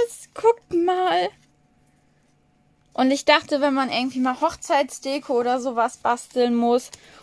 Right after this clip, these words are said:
oder mal so einen Mädelsabend, Familienabend, was auch immer macht, ist das doch irgendwie so ein schöner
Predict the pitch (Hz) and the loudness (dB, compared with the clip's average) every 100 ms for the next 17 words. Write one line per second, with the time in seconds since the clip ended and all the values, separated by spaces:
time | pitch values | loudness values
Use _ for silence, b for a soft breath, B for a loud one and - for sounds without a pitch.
0 | - 233 233 233 220 226 226 233 285 269 | 0 6 6 4 2 2 0 2 4 4
1 | 247 - 214 226 233 - 240 240 262 247 | 4 0 2 2 2 0 2 4 4 2
2 | 226 165 220 226 240 233 220 233 254 208 | 0 0 0 0 -2 -2 0 2 4 2
3 | 196 226 - - b b b b b _ | 2 0 -2 -16 b b b b b _
4 | - 233 233 262 262 220 240 254 226 233 | -2 -2 0 -2 -2 -2 -2 -4 -2 -4
5 | - 285 277 269 254 | -2 0 2 2 2